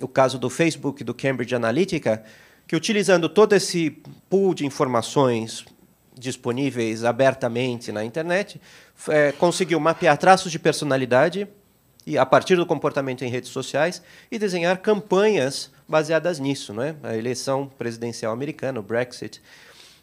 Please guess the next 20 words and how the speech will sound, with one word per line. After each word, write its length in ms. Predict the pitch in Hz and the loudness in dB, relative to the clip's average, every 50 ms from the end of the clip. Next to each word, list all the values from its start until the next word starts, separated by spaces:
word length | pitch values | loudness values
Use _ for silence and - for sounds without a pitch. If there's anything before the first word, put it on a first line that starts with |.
| _ _ - | _ _ -8
é, 260 | - 113 110 104 95 - | -4 -2 -2 -2 -2 -2
et 160 | 120 101 - | -4 -6 -4
cetera. 280 | - 127 92 - 98 - | -4 -6 -6 -6 -8 -8
Tem 180 | - 127 127 | -6 -6 -4
outros 280 | 135 135 135 135 131 107 | -4 -6 -6 -8 -6 -4
exemplos. 580 | 117 101 92 95 87 92 - 190 190 - - _ - - - - - _ _ _ _ _ _ _ _ _ - - - - | -4 -4 -4 -6 -8 -8 -8 -10 -10 -10 -12 _ -20 -20 -20 -20 -20 _ _ _ _ _ _ _ _ _ -20 -20 -4 2
Por 140 | 170 160 - | 4 4 6
conta 280 | 160 156 147 - 156 | 6 4 6 4 2
disso, 280 | 123 139 165 180 - 180 | 2 2 0 0 0 -2
o 40 | - | 0
Facebook 600 | - 170 156 156 160 135 131 151 170 165 - - | 0 0 0 0 -2 -2 -2 -2 -2 -2 -2 -2
perdeu 340 | - 160 127 120 143 147 147 | 0 0 2 2 2 2 2
quarenta 340 | - 143 127 160 175 175 165 | 2 0 0 0 0 -2 0
e 20 | |
nove 220 | 156 151 143 147 | 0 0 -2 -2
bilhões 400 | 127 120 131 120 127 143 147 135 | -6 -8 -6 -4 -4 -4 -4 -4
em 60 | 147 127 | -6 -6
valor 220 | 127 127 123 120 | -4 -2 -2 -2
de 100 | 107 117 | -2 -4
mercado 520 | 113 104 98 - - 98 107 104 - - | -6 -6 -4 -2 0 0 0 -2 -4 -10